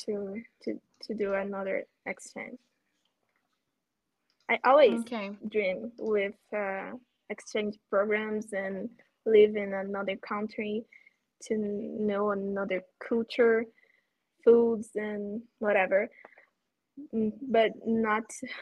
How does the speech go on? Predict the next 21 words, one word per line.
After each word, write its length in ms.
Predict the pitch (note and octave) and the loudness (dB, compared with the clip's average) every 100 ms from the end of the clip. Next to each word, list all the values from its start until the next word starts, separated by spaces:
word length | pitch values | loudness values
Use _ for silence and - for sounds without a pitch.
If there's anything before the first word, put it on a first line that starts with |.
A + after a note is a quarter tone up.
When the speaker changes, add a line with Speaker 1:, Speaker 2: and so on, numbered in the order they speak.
| - | -16
Speaker 1:
<laughs> 460 | - _ _ _ _ | -18 _ _ _ _
not 300 | A3 A#3+ C#4+ | 0 0 -2
today. 760 | - A#3+ G#3+ D4 C4+ C4 D4 - - _ _ | 0 4 6 8 8 6 -4 -10 -20 _ _
<laughs> 320 | G#4+ A4 - - | -10 -8 -6 -4
Maybe 300 | A3+ A3+ A3 | 0 2 0
next 320 | G3+ G3+ - - | -2 -4 -8 -14
year 480 | A3+ A3 A3 A#3+ C#4+ _ _ _ _ _ _ - | -6 -2 -2 -2 -6 _ _ _ _ _ _ -8
I 160 | G3+ - | -8 -8
can 600 | A#3+ G3+ G3 G3 G#3 B3+ - _ - | -10 -8 -8 -10 -12 -14 -16 _ -14
fly 220 | G#3+ F3+ | -8 -4
again. 500 | F#3 G3 D#3 - A#3+ D4 _ _ _ _ _ _ _ _ _ _ _ _ _ _ _ _ _ _ - - | -4 -2 -4 -6 -10 -12 _ _ _ _ _ _ _ _ _ _ _ _ _ _ _ _ _ _ 6 6
Speaker 2:
Mm-hmm. 340 | B3 A3 G3+ G3 _ _ _ F4+ | -6 -6 -10 -12 _ _ _ -12
Okay, 440 | G4 - F4+ E4 F#4 - D#4+ | -12 -8 -8 -8 -10 -18 -18
okay. 320 | D#4+ D#4 C#4+ D4+ - - - | -16 -14 -14 -16 -20 -20 -4
And 180 | D4+ C#4+ | 0 2
what 120 | C#4+ | 4
are 100 | F4 | 4
your 180 | G4 F#4 | 2 0
plans 380 | F4+ D#4+ C#4+ C#4+ | 0 0 0 -2
now, 260 | C#4 C4 G#3 | 0 2 2
Lee? 300 | F#3+ E3+ | 2 0